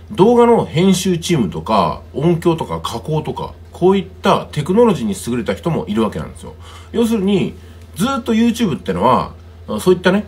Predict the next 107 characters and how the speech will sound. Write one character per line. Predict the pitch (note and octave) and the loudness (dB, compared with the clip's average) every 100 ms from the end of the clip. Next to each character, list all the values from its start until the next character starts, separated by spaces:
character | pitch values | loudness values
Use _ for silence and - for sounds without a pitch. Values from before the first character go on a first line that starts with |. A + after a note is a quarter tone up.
| - | -8
力 | - - C#4 | -6 0 2
の | A#3 | 4
あ | D3 | 4
る | A2+ | 0
人 | - | -2
が | F#2 | -2
い | F#2+ | 0
な | C3 | 0
い | B2 F2 | 0 -6
素 | - - B3+ B3+ | -8 -4 -2 0
人 | B2+ | -2
の | F2+ | -4
場 | F2 | -4
所 | F#2 | -6
だ | F2+ | -6
っ | |
た | D#2 | -8
わ | C2+ | -12
け | |
な | B1 | -14
ん | |
で | - | -16
す | |
よ。 | - - - - - - | -18 -20 -20 -20 -20 -4
素 | A#3+ C4 | 0 2
人 | G3+ | 2
の | E3 | 2
中 | D3+ C3 | 0 0
で | E3+ A2+ | 2 0
競 | - C3+ | 0 -2
争 | C3 C3 | -2 -4
す | C3 | -4
る | |
も | C3 A2+ | -2 -2
ん | |
で | E2 | -2
す | - | -4
か | D3 | 0
ら、 | D3+ A2 - | 0 0 -4
YouTube | E3+ B3 - C4 | -2 -2 -4 -2
の | G#3+ | 0
中 | F#3 F#3 | 0 0
で | G#3+ | 0
は | |
有 | D3 A#2 | 2 2
名 | B2+ | 2
人 | F#2+ D#2+ | 0 -2
に | |
な | F2+ | -6
れ | |
る。 | E2 - - - - | -8 -14 -20 -20 -4
テ | - | 2
レ | F3+ | 4
ビ | D#3+ | 4
の | D#3+ D#3+ | 4 2
メ | G#2+ A2 | 2 0
デ | B2 | 0
ィ | |
ア | B2+ | 2
で | F#3 | 2
は | D3 | 2
有 | G#2 | 2
名 | A2+ B2 | 0 0
人 | G2 | -2
に | F#2 | -4
な | |
れ | G#2+ | -4
な | C3+ | -4
い | G2 | -4
け | |
ど | G2 | -4
も、 | A#2 | -2
YouTube | F#2+ D#3+ A#3 B3+ G3 | 0 0 0 -2 -2
で | B2+ | -2
は、 | E2 - E2+ F#2+ E2+ | -4 -10 -8 -6 -4
あ、 | |
有 | F#2 A#2+ | 0 2
名 | A2 | 0
人 | D#2 | -2
に | |
な | F2 | -6
れ | D#2+ | -8
る。 | - | -12
こ | - E3 | -8 -2
こ | A3+ | 0
に | B3+ | 0
ね、 | F#3+ - | -2 -4
チ | - | -4
ャ | D3 | -4
ン | |
ス | A2+ | -2
が | |
あ | E2+ | -8
っ | |
た | D#2 | -8
わ | |
け | C2 | -12
な | B1+ | -14
ん | |
で | |
す | - | -18
よ。 | - - - - | -20 -20 -14 -4
で | F#3 | 0
も、 | B3+ - - - | 0 -2 -4 -8
今 | - A#3 | 2 2
度 | B2 | 2
ね、 | D#2+ | -2